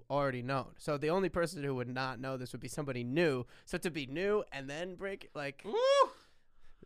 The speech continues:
Speaker 1: yeah, you're gonna, it's
Speaker 2: To
Speaker 1: not gonna go over the best.
Speaker 2: to show up at a house.
Speaker 1: And then it's gotta be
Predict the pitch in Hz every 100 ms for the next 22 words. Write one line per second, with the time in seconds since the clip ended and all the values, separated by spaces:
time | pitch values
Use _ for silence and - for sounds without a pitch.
0 | - 151 151 139 143 131 127 147 170 180
1 | 180 170 156 156 151 135 117 143 - 131
2 | - - 120 139 196 202 226 226 175 107
3 | - - - 175 185 196 156 175 156 143
4 | 143 131 123